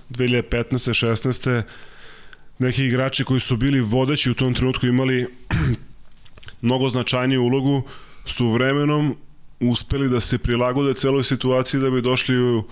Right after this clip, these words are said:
u Tokio, gde su totalno ulogu u tom momentu mlađih igrača koji su izrasli u jedne vrhunske svetske asove, prepustili im onako da oni iznesu sve to i mislim da je tu,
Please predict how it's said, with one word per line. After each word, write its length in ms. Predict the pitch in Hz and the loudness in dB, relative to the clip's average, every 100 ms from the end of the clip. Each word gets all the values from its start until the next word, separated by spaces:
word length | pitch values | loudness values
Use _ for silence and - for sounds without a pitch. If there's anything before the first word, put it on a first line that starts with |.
| - - | -16 -4
u 140 | 117 110 | 0 0
Tokio, 680 | 123 123 120 147 147 143 131 - - - - - | 0 -2 0 0 2 0 -2 -10 -18 -20 -18 -6
gde 180 | 104 117 | -2 0
su 200 | - 110 | 0 0
totalno 440 | 127 120 139 135 | -2 -2 0 2
ulogu 680 | 135 143 139 123 131 131 123 - - - | 2 2 2 2 2 2 -2 -12 -18 -4
u 80 | 110 | -4
tom 240 | - 131 | 0 0
momentu 360 | 123 123 120 117 | 2 2 2 2
mlađih 420 | 117 120 110 101 | 2 2 0 0
igrača 400 | 113 113 117 - | 0 2 0 -2
koji 160 | - 107 | 0 0
su 120 | 117 | 2
izrasli 360 | 113 120 - 117 | 2 0 2 0
u 40 | |
jedne 280 | 110 117 104 - - | 2 0 0 -6 -10
vrhunske 880 | 104 107 120 - 127 - 117 113 107 92 - | -4 0 0 0 -2 0 2 4 2 -2 -8
svetske 460 | - - 117 - 113 | -4 0 0 0 0
asove, 460 | 113 101 131 127 110 - - | 2 0 0 0 0 -6 -8
prepustili 760 | - 117 - 127 113 143 135 131 | -2 -2 0 0 0 0 2 2
im 100 | 123 | 2
onako 600 | 123 123 - 123 113 - - - - - - | 2 0 2 2 2 -4 -16 -18 -18 -14 -4
da 180 | 107 123 | 0 2
oni 220 | 131 131 | 2 2
iznesu 440 | 113 120 123 127 | 2 2 0 0
sve 240 | - 127 117 | 0 0 0
to 360 | - 131 131 | 0 2 4
i 60 | 123 | 4
mislim 340 | 120 110 120 | 2 2 0
da 100 | 120 | 2
je 80 | 120 | 0
tu, 500 | 120 123 120 120 | 0 0 2 2